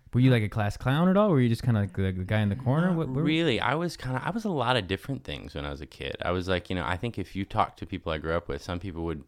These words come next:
Speaker 2: say, like, "Oh, he was really, like, outgoing and fun and
Speaker 1: Mm.
Speaker 2: popular," and some people would be like, "That guy was a fucking loser."
Speaker 1: Uh-huh.
Speaker 2: Um, I think it just, I, I kind of, uh, I had, I kinda just kept changing a lot when I was a kid.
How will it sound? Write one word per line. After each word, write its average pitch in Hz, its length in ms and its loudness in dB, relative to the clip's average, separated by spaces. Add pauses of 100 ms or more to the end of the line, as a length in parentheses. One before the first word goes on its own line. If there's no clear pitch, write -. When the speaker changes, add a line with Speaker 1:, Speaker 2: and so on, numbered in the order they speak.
Speaker 2:
say, 80 220 -4
like, 76 260 -4 (420)
"Oh, 175 200 2
he 165 180 0
was 156 240 -4
really, 151 460 2
like, 143 280 -2
outgoing 143 680 0
and 113 180 -4
fun 143 400 0
and 104 320 0
Speaker 1:
Mm. 85 60 -4
Speaker 2:
popular," 107 480 -2
and 82 180 -6
some 90 140 -6
people 87 160 -4
would 76 80 -10
be 80 60 -4
like, 76 160 -4
"That 139 120 -6
guy 104 160 0
was 110 160 -6
a 120 40 -14
fucking 147 340 -6
loser." 131 500 -4
Speaker 1:
Uh-huh. 98 840 -2
Speaker 2:
Um, 95 400 2
I 104 40 -4
think 131 160 0
it 120 120 0
just, 120 260 -4
I, 98 400 0 (140)
I 101 400 2
kind 98 260 -2
of, 87 180 -2 (1200)
uh, 87 500 -2 (560)
I 92 100 -2
had, 101 220 -2
I 98 120 -2
kinda 123 260 -4
just 101 220 -10
kept - 200 -12
changing 92 560 -4
a 64 60 -8
lot 65 200 -8
when 71 100 -8
I 71 60 -10
was - 120 -14
a - 60 -16
kid. - 320 -14